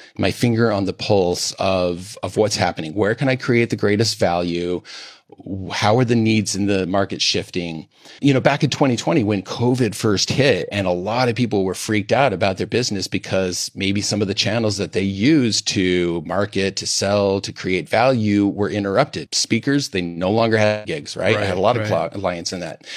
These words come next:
Speaker 1: And they're like, "What do I do now?" And my advice to them was, "Go out and have fifteen conversations with people in your intended audience," because guaranteed right now with covid hitting, everybody's needs have shifted overnight.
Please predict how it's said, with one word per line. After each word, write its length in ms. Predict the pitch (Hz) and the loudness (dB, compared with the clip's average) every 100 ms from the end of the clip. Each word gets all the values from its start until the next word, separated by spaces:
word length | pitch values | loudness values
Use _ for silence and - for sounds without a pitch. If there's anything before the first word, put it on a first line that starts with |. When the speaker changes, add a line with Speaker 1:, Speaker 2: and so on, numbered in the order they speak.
| - - - _ _ - | -12 -12 -16 _ _ -16
Speaker 1:
And 160 | - 135 | -2 2
they're 100 | 139 | 4
like, 180 | 110 - | 2 0
"What 200 | 92 101 | -2 2
do 100 | 123 | 2
I 80 | 135 | 2
do 160 | 139 | 2
now?" 500 | 135 160 151 95 87 - | 2 2 2 2 -2 -4
And 340 | 107 104 95 - | -6 -6 -8 -10
my 240 | 101 101 | -6 -2
advice 480 | 107 98 120 139 151 | 0 0 2 2 2
to 100 | - | 0
them 220 | 160 170 | 2 2
was, 240 | 165 165 139 - _ _ _ _ | 2 0 -2 -12 _ _ _ _
"Go 200 | 127 123 | 0 4
out 100 | 151 | 4
and 100 | 131 | 4
have 140 | 110 101 | 0 -4
fifteen 500 | - 165 - 127 113 | 0 0 2 0 0
conversations 680 | 120 101 - 95 - 87 | -2 -2 -2 -4 -6 -8
with 100 | 95 | -10
people 240 | - 95 95 | -6 -4 -4
in 80 | 92 | -6
your 80 | |
intended 340 | 90 - 90 90 | -8 -6 -6 -2
audience," 340 | 90 87 85 | -2 -4 -6
because 280 | - 92 92 | -8 -6 -6
guaranteed 640 | - 131 147 127 165 104 | -2 0 0 0 0 0
right 200 | 101 113 | 0 0
now 180 | 120 127 | 0 2
with 140 | 98 | 0
covid 320 | - - 131 139 | 0 0 2 0
hitting, 340 | 156 151 - - | 2 2 0 -2
everybody's 520 | 131 151 135 127 110 | 0 2 2 2 2
needs 220 | 110 101 | 2 0
have 100 | 90 | 0
shifted 320 | - 107 107 | 0 0 2
overnight. 520 | 101 92 85 117 151 | 2 0 0 2 0